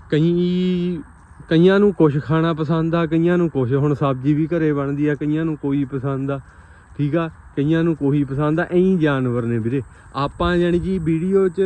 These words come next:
ਵੀਡੀਓ ਰਾਹੀਂ ਇਹੀ ਤੁਹਾਡੇ ਨਾਲ ਗੱਲ ਕਰਦੇ ਹਾਂ ਵੀ ਤੁਸੀਂ ਆਪਣੇ ਜਾਨਵਰ ਦਾ ਭਾਈ ਤੁਹਾਨੂੰ ਆਪ ਪਤਾ ਹੋਣਾ ਚਾਹੀਦਾ, ਠੀਕ ਆ ਨਾ। ਕਿਸੇ ਦੇ ਮਗਰ ਨਾ ਲੱਗੋ, ਮਗਰ ਲਾਉਣ ਵਾਲੀ ਜਨਤਾ ਬਹੁਤ ਆ, ਠੀਕ ਆ। ਪੈਸੇ ਵੀ ਆਪਾਂ ਲਾਉਣੇ ਹੁੰਦੇ ਨੇ, ਕੰਮ ਵੀ ਆਪਾਂ ਨੇ ਕਰਨਾ ਹੁੰਦਾ, ਦੂਆ ਬੰਦਾ ਆਪਾਂ ਨੂੰ ਆ ਕੇ ਫੁੱਦੂ ਜਿਹਾ ਬਣਾ ਜਾਂਦਾ,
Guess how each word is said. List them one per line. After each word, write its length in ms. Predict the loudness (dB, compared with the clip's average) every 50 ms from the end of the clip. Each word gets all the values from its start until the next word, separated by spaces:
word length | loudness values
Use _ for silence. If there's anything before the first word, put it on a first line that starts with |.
| -2 -2 -4
ਵੀਡੀਓ 460 | -4 -4 -4 -4 -2 0 0 0 0
ਰਾਹੀਂ 320 | 0 -2 -2 -2 -2 0 0
ਇਹੀ 220 | -2 -2 -4 -4
ਤੁਹਾਡੇ 260 | -4 -4 -4 -4 -4
ਨਾਲ 180 | -6 -4 -6 -6
ਗੱਲ 200 | -6 -6 -6 -6
ਕਰਦੇ 260 | -6 -6 -6 -6 -6
ਹਾਂ 80 | -6 -4
ਵੀ 120 | -4 -4
ਤੁਸੀਂ 340 | -4 -4 -4 -2 -2 -2 -2
ਆਪਣੇ 300 | -4 -6 -6 -8 -6 -4
ਜਾਨਵਰ 360 | -4 -4 -2 -4 -4 -4 -4
ਦਾ 160 | -4 -4 -4
ਭਾਈ 200 | -4 -2 -2 -2
ਤੁਹਾਨੂੰ 280 | -2 -2 -2 -2 -2 -2
ਆਪ 140 | -4 -4 -4
ਪਤਾ 200 | -6 -6 -4 -4
ਹੋਣਾ 240 | -4 -4 -4 -4 -4
ਚਾਹੀਦਾ, 360 | -4 -4 -4 -4 -2 -4 -6 -6 -8 -16 -20 -20 -20 -20 -20 -20 -20 -20 -20 -20 -10 -4
ਠੀਕ 160 | -4 0 0
ਆ 60 | 2 2
ਨਾ। 100 | 2 0
ਕਿਸੇ 320 | 2 0 2 4 4 4
ਦੇ 140 | 4 4 4
ਮਗਰ 320 | 4 2 2 2 2 2
ਨਾ 160 | 0 0 0
ਲੱਗੋ, 300 | 0 0 -2 0 0 0
ਮਗਰ 300 | 0 0 0 0 0 0
ਲਾਉਣ 360 | 0 -2 -2 -2 -2 0 0 0
ਵਾਲੀ 160 | 0 -2 -2
ਜਨਤਾ 440 | -2 -2 -4 -4 -4 -4 -4 -4 -4
ਬਹੁਤ 360 | -2 -2 -2 -2 -2 -4 -4
ਆ, 100 | -6 -6 -8 -12 -18 -20 -20 -12 -8
ਠੀਕ 200 | -6 -6 -4 -4
ਆ। 100 | -6 -6 -8 -12 -20 -20 -20 -20 -20 -18 -8 -4
ਪੈਸੇ 320 | -2 0 2 2 2 2
ਵੀ 140 | 2 2 0
ਆਪਾਂ 320 | 0 0 -2 -4 -4 -4
ਲਾਉਣੇ 260 | -2 -2 -2 -2 -2
ਹੁੰਦੇ 260 | -2 -2 -2 0 0 0
ਨੇ, 120 | -2 -2
ਕੰਮ 320 | -4 -4 -4 -4 -4 -4
ਵੀ 140 | -2 -2 -2
ਆਪਾਂ 300 | -2 -2 -4 -4 -6 -4
ਨੇ 120 | -4 -4 -4
ਕਰਨਾ 320 | -4 -4 -2 -2 -2 -2
ਹੁੰਦਾ, 240 | 0 0 0 -2 0
ਦੂਆ 260 | 0 0 0 0 0
ਬੰਦਾ 240 | 0 -2 -2 -2 -2
ਆਪਾਂ 240 | -4 -4 -6 -6 -4
ਨੂੰ 140 | -4 -4
ਆ 80 | -4 -4
ਕੇ 100 | -4 -4
ਫੁੱਦੂ 340 | -4 -6 -6 -6 -4 -2 0
ਜਿਹਾ 180 | 0 0 -2
ਬਣਾ 280 | -2 -2 -4 -2 -2 -2
ਜਾਂਦਾ, 300 | -2 -2 -2 -4 -6 -8